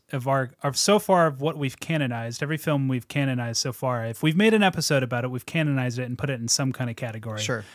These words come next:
Speaker 1: But the category this goes in is the Before Sunrise, Brokeback Mountain.
Speaker 2: Yeah, this is a
Speaker 1: Um,
Speaker 2: great film.
Speaker 1: It's just, it hits all the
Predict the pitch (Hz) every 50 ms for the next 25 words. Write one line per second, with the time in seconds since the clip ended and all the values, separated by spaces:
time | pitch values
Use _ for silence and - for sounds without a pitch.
0 | - _ _ - 147 143 - 151 143 - - - 185 180 185 160 151 151 147 143
1 | 139 127 - - 151 139 135 120 131 123 120 123 117 117 113 104 - - - -
2 | - _ _ - 156 127 123 117 127 - - 156 147 143 135 - - 143 131 131
3 | 127 127 123 123 120 120 113 110 - - _ - 143 131 - _ - 135 127 120
4 | - 127 120 120 120 117 120 117 113 110 110 - _ _ - 143 135 123 104 -
5 | _ _ - - 143 139 131 190 180 147 127 120 131 135 135 135 - - - -
6 | - - - 135 120 110 - - - 120 107 _ _ _ - - 131 123 - -
7 | 143 131 - - - - - _ _ _ - 151 120 - 139 131 - - 139 120
8 | 117 113 117 110 107 107